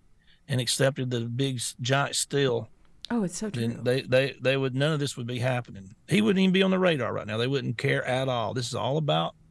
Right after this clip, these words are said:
Speaker 1: trying to get him, weaken him so they can win a, a, a race.
Speaker 2: That's exactly it. This is political
Speaker 1: Joe Biden's not gonna be able to
Speaker 2: interference.
Speaker 1: talk
Speaker 2: Election
Speaker 1: even by this
Speaker 2: interference.
Speaker 1: time next year at all. He's not even gonna be able to say anything. He's, he's gone in
Speaker 2: But
Speaker 1: the
Speaker 2: see,
Speaker 1: head.
Speaker 2: that's how they like him.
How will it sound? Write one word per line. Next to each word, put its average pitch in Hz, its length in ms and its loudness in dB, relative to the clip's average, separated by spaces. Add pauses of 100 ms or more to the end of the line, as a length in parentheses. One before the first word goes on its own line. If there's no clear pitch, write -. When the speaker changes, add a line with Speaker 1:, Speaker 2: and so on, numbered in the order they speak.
(160)
Speaker 1:
trying 117 240 -4
to 131 40 -2
get 135 180 -2
him, 143 260 -4
weaken 139 420 -2
him 156 180 0
so 107 160 -8
they 117 120 -4
can 117 160 -8
win 123 160 -2
a, 131 160 -2
a, 120 240 -14 (340)
a 110 40 -6
race. 107 440 -4 (760)
Speaker 2:
That's 170 200 -6
exactly 180 600 -4
it. 175 200 -8
This 170 140 -6
is 190 100 -6
political 151 380 -2
Speaker 1:
Joe 139 140 6
Biden's 147 400 6
not 135 180 2
gonna 120 100 -2
be 123 80 0
able 120 100 0
to 113 60 -2
Speaker 2:
interference. 110 80 -4
Speaker 1:
talk 123 300 4
Speaker 2:
Election 160 320 -4
Speaker 1:
even 131 180 0
by 123 120 2
this 120 140 -2
Speaker 2:
interference. - 80 -8 (140)
Speaker 1:
time 123 60 -2
next 123 300 -8
year 104 320 -4 (140)
at 123 100 2
all. 123 460 4
He's 117 180 -4
not 120 140 0
even 117 140 0
gonna 113 120 -2
be 110 60 -4
able 117 100 -6
to - 140 -20
say 110 300 -4
anything. 101 500 -6
He's, 107 260 -2
he's 110 240 0
gone 95 460 -2
in - 60 -2
Speaker 2:
But 185 80 0
Speaker 1:
the - 60 -2
Speaker 2:
see, 214 60 4
Speaker 1:
head. 180 80 6
Speaker 2:
that's 175 160 4
how 147 140 0
they 135 160 -2
like 127 320 -8
him. 135 280 -10